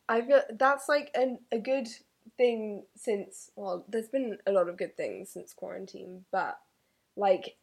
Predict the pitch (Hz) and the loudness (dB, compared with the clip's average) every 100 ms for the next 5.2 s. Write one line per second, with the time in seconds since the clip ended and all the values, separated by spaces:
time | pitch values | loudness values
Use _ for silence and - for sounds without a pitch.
0 | _ - 208 220 226 202 190 196 - 170 | _ -10 -6 -2 0 0 4 2 2 -4
1 | 156 156 160 - 196 196 208 220 226 220 | -2 -2 -6 -10 -4 -2 0 -2 -2 -4
2 | 190 185 185 190 - - 180 - 190 185 | 0 4 4 0 -8 -6 -6 -8 -12 -8
3 | 180 175 - 208 226 240 - 220 240 233 | -6 -8 -6 -4 -4 -6 -12 0 0 0
4 | - 202 208 214 208 196 196 185 - 185 | -4 0 0 -2 -2 -2 -2 -8 -8 -6
5 | 104 | -4